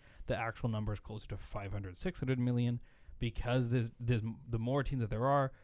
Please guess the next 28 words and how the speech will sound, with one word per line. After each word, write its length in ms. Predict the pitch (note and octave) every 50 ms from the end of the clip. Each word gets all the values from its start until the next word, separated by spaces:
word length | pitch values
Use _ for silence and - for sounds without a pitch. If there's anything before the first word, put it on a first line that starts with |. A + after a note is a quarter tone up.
| - -
the 60 | A2
more 200 | G#2+ A#2+ A#2+ A#2 G#2+
high-end 520 | G#2+ G2+ F#2+ F#2 F#2+ G#2 C3 E3 E3+ D3
teams 180 | C3 D3+ C#3+ C#3+
that 100 | C3+ B2+
there 120 | C3 C3
are, 200 | B2+ B2+ B2 A2+
the 80 | - A2
more 260 | G2 G2+ A2 B2 B2 A#2
there's 160 | A2+ G#2+ -
chances 340 | - A#2+ G#2+ G#2 G#2+ G#2+ G#2
of 60 | G2+
that 180 | G2+ G2 G2 - _ - -
being 180 | - - F#2 F2+
dislocated, 380 | F2 A#2 A#2+ - C3+ A#2 B2 A2+
the 60 | A2
more 140 | G#2 G2 F2+ F2
there's 160 | F#2 F#2+ -
potential 420 | - - - - G#2 G2 - G2 F#2 -
ties 340 | - - A#2 A#2+ B2 B2
in 80 | B2+ B2
the, 140 | B2 B2+ B2 -
in 80 | A#2+
the 60 | A#2
championship 580 | A2+ - - A2+ A2 A#2+ A2+ G#2 - B2 A#2 - - - - - _ _ - -
that 300 | A2+ A2 G#2+ G#2 G#2 G2 - - - _ _ _ _ _ -
you 260 | A2+ A2+ A2+ A#2 A2+
would, 200 | G#2+ A2 A2 G#2+